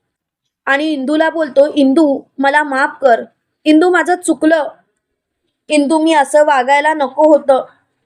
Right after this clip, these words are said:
इंदू, मी जर का असं वागलोच नसतो, तर कदाचित या सर्व गोष्टी घडल्याच नसत्या."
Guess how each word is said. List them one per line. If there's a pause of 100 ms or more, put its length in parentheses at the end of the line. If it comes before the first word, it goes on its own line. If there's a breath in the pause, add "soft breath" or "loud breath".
(540 soft breath)
इंदू,
मी
जर
का
असं
वागलोच
नसतो,
तर
कदाचित
या
सर्व
गोष्टी
घडल्याच
नसत्या."